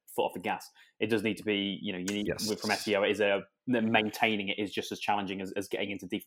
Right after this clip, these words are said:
Speaker 1: decent positions.
Speaker 2: Yeah.
Speaker 1: Um, but yeah, absolutely. Then, and, and it's sort of particularly sustainable as well. Um, you know, you're not, you're not reliant on, in terms of particularly things like AdWords and Facebook. You, there are lots of other things, other bidders, other players,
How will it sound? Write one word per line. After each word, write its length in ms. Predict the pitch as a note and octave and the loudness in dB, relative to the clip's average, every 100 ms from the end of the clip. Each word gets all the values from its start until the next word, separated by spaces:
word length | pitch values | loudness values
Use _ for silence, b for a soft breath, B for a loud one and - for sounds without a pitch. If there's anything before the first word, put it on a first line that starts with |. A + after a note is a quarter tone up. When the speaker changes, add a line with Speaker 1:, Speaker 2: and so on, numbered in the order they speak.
| _ | _
Speaker 1:
decent 260 | G#2+ F2+ F2+ | -4 -4 -6
positions. 420 | G2+ - D2 - _ B B B | -4 -4 -8 -16 _ B B B
Speaker 2:
Yeah. 100 | - | 4
Speaker 1:
Um, 840 | G#2+ G2+ G2 F#2+ F#2+ F#2+ F#2+ F#2 F#2+ | 6 8 6 2 -4 -6 -6 -6 2
but 120 | A#2+ | 4
yeah, 220 | A2+ F#2 - | 4 2 2
absolutely. 420 | G#2 - G2+ G2 | 2 2 -2 -2
Then, 240 | G2 G#2+ G#2+ | 2 2 4
and, 160 | G#2+ | 2
and 220 | G#2+ - G#2 | 2 0 -2
it's 140 | - | -4
sort 180 | - F2+ | -6 -6
of 60 | |
particularly 280 | - - F#2+ | -6 -8 -6
sustainable 600 | - - - G2+ G2 F2+ | -8 -8 -4 -2 -2 -8
as 100 | E2+ | -10
well. 220 | F#2 F2+ - _ b b _ | -4 -4 -6 _ b b _
Um, 840 | F#2 F#2 F#2 F#2 F#2 F2+ F#2 F#2 F2+ F#2 | -4 -2 0 0 0 -2 -4 -6 -8 -8
you 100 | F#2+ | -6
know, 80 | F2+ | -6
you're 160 | F2+ | -6
not, 200 | F#2 F2+ - | -4 -4 -6
you're 120 | G#2 | -8
not 80 | F#2+ | -6
reliant 360 | F#2+ F#2+ F#2 - | -2 0 0 0
on, 180 | F#2+ F#2 | -2 -2
in 80 | |
terms 220 | G2+ F#2+ F#2+ | -4 -4 -4
of 100 | - | 2
particularly 300 | - A2+ G2 | 2 4 0
things 120 | G#2 | 0
like 100 | G#2 | 4
AdWords 440 | A2+ G#2+ A2 G#2+ | 6 6 6 6
and 100 | G2 - | 2 2
Facebook. 360 | G#2+ - F#2+ E2 | 2 2 -4 -2
You, 100 | G#2 | 2
there 140 | G#2+ | 4
are 100 | G#2 | 6
lots 200 | A2 - | 4 2
of 100 | G2 | 0
other 160 | G#2+ F#2+ | 0 0
things, 420 | - G#2 G#2 G2 A#2 | -2 -2 -4 -2 0
other 140 | G#2 - | 0 4
bidders, 300 | G#2+ G2+ G2 | 4 4 2
other 140 | F#2 | -2
players, 500 | - A2 G2+ F#2+ - | 2 2 4 0 -6